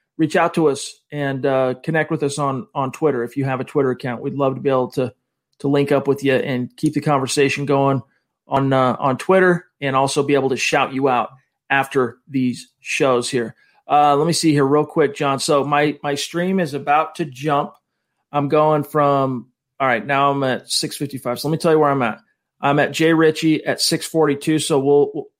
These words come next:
the ones you have queued up, those we're, we're gonna get those starting with David here. Really appreciate you, David. Another one of our great superstars, another one of our great Mount Rushmore guys.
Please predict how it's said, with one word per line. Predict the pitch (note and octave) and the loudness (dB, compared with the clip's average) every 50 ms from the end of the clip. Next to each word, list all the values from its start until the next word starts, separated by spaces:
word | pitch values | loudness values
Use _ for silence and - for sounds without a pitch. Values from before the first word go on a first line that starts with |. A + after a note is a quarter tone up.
| _ _ _ | _ _ _
the | C#3+ | -4
ones | C#3+ D3 D#3 D#3 C#3 | -2 -2 -2 0 0
you | D#3 D3 | 0 2
have | D3+ D3+ D3 | 2 0 0
queued | - - D#3+ D3+ D3+ | -2 -2 -2 0 2
up, | D3+ D3 D3 | 2 0 0
those | - D#3 D3 C#3+ - - - | 0 -2 -2 -2 -4 -12 -12
we're, | - C#3+ C#3+ - | -6 -4 -4 -2
we're | D3+ D#3 D3 | -2 -2 0
gonna | D3+ D3 D3 | 0 0 0
get | C#3+ C#3+ C#3+ - | 0 -2 -2 0
those | D#3 C#3+ C#3+ - | -2 -2 -2 0
starting | - D#3 D3 D3 D3 | 0 0 0 2 0
with | C#3+ C#3 C3 | -2 -4 0
David | - D3 C#3 C#3+ C#3 C#3 | 0 2 2 2 2 0
here. | C#3 C3+ C3 C3 B2+ - _ _ _ _ _ _ _ _ _ _ _ _ _ _ _ _ _ _ _ | -2 -2 -4 -4 -6 -12 _ _ _ _ _ _ _ _ _ _ _ _ _ _ _ _ _ _ _
Really | - E3 E3+ E3 | 2 4 4 4
appreciate | D#3+ - E3+ D#3+ C#3+ - D#3+ D3 C#3 - | 4 4 2 2 4 4 2 2 4 2
you, | D#3 | -2
David. | C#3+ B2+ D3+ C#3+ C#3 C3+ C#3+ C#3 C#3+ - - _ _ | 0 2 4 4 4 4 2 0 -2 -4 -14 _ _
Another | C#3+ D#3 D#3+ D#3 D#3+ | -6 -2 0 0 2
one | D#3 D#3 D3+ | 2 2 0
of | D3+ C3+ | 0 0
our | C#3+ C#3+ C#3 | 0 -2 -2
great | C#3 C#3+ D#3 D3+ D3 | -2 0 -2 -2 0
superstars, | C#3+ - D#3+ D3 D3 C#3+ B2+ - - C#3+ C#3+ C#3+ C#3 B2+ | -2 -4 -6 -4 -6 -6 -8 -4 -2 0 0 0 -2 -4
another | C3 D3 C#3+ D3 | -4 -2 -2 0
one | D3 D3+ D3 | 0 0 0
of | C#3 C3+ | 0 -2
our | C#3+ C#3 | -4 -4
great | C#3 - D3 C#3+ C#3 - | -2 0 2 2 0 0
Mount | D3 D3+ C#3+ C3+ C3+ | -2 -2 -2 0 0
Rushmore | D3+ D3 C#3 - D3+ C#3+ C#3 | -2 -2 -2 -4 -6 -6 -4
guys. | C3 C#3+ C#3 C3+ C3 B2+ - | -2 0 0 0 0 -2 -6